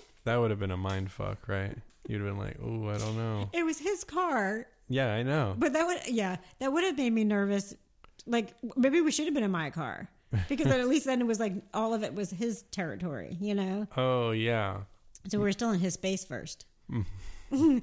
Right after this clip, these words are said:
Speaker 2: <laughs> Where his kids in his, oh, God. Anyway, that part doesn't matter. Yeah, it was hot.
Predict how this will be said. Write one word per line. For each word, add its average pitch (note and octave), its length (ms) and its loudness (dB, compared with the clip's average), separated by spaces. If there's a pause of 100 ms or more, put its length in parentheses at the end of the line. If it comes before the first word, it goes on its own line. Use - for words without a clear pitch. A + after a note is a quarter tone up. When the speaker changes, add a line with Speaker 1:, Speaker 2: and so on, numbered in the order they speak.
(100)
Speaker 2:
<laughs> C3+ 100 -8
Where A3 100 0
his A3 180 2
kids A3+ 400 -2 (360)
in G#3 80 0
his, F#3 160 -4 (280)
oh, F#3+ 120 -4 (100)
God. D3+ 300 -10 (540)
Anyway, F#3 340 0 (140)
that G3 120 -2
part F3 160 -2
doesn't C#3 120 -8
matter. F#2+ 180 -12
Yeah, A3 160 4
it E3 40 2
was F3 100 0
hot. F#3 340 -2